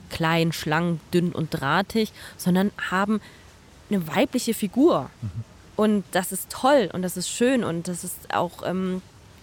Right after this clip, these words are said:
Speaker 1: ich glaube, dass dieses Bild eben langsam, aber nur sehr langsam auch überholt ist und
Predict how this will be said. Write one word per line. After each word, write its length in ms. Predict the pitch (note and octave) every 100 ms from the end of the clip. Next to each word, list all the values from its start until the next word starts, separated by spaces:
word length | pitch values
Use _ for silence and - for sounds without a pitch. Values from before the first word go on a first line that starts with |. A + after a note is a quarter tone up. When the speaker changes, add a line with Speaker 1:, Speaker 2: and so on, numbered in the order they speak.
| - -
Speaker 1:
ich 140 | G3+
glaube, 300 | - G#3 B3+
dass 180 | A3+ G3+
dieses 360 | G3 G3 G3 -
Bild 360 | - B3+ C4 -
eben 280 | - G3+ G3 - - - -
langsam, 680 | F3+ F#3+ B3+ C4 - F2 -
aber 200 | D#3+ F3
nur 240 | F#3 G#3 G3+
sehr 180 | F#3
langsam 480 | F3+ F#3 A3 F#3+ F3+
auch 200 | - E3
überholt 520 | E3 E3+ E3 A3 G#3+ -
ist 340 | - D3 -
und 240 | - C3+